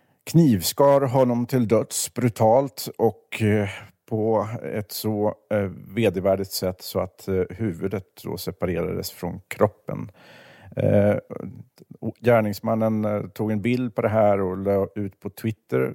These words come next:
Det tog snabbt bort, men det fanns en text till den där bilden där det stod att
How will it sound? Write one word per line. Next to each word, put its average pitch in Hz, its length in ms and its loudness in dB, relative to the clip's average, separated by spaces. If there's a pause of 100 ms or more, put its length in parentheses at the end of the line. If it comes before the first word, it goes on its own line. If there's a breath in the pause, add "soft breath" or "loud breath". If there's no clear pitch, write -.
(120)
Det - 100 -16
tog 87 240 -14
snabbt - 340 -4
bort, 113 320 2
men 95 160 0
det 90 80 0
fanns 95 220 -4
en 95 60 -6
text - 480 -4
till 95 260 -4 (580 soft breath)
den - 100 -6
där 95 120 4
bilden 95 540 0 (180)
där 90 160 -2
det 90 100 -4
stod 90 380 -4
att - 360 -8